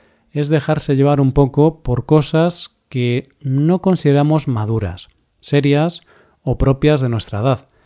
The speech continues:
pero que en el fondo nos ilusionan igual que cuando éramos pequeños. ¿Qué tal, oyente? ¿Cómo ha ido ese viaje hacia tu interior?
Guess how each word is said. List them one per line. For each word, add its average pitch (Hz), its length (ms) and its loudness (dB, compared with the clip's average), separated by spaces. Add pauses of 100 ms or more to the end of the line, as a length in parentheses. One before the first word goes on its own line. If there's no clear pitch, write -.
(240)
pero 147 240 2
que 170 80 2
en 170 80 4
el 160 120 4
fondo 143 640 2
nos 123 260 -6
ilusionan 131 420 -2
igual 135 540 0
que 135 140 -8
cuando 117 360 -2
éramos 127 280 0
pequeños. 101 600 -8 (1120)
¿Qué 160 140 4
tal, 107 220 0
oyente? 107 640 -4
¿Cómo 151 320 4
ha 147 60 4
ido 151 220 4
ese 135 200 0
viaje 143 540 0
hacia 120 300 -6
tu - 140 -10
interior? 113 520 -2